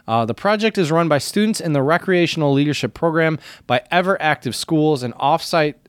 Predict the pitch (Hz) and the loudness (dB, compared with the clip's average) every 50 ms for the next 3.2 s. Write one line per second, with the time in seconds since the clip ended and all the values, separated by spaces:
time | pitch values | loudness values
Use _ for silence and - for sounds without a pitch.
0 | _ _ _ _ - 139 131 127 127 123 120 113 - - - 185 185 202 214 196 | _ _ _ _ -4 -2 0 2 2 2 2 0 -4 -8 -4 0 0 0 0 0
1 | - - - 139 - - 151 147 147 139 151 151 143 127 123 120 123 123 123 113 | -4 -4 -6 -6 -2 0 0 0 0 0 0 -2 -2 -2 0 0 0 0 0 0
2 | 113 107 101 113 113 - 123 107 - - 104 - - - - - 185 160 123 101 | -2 -4 -4 -4 -6 -6 -6 -6 -6 -8 -10 -12 -12 -14 -6 -2 -2 0 0 -2
3 | - - - - | -4 -8 -16 -20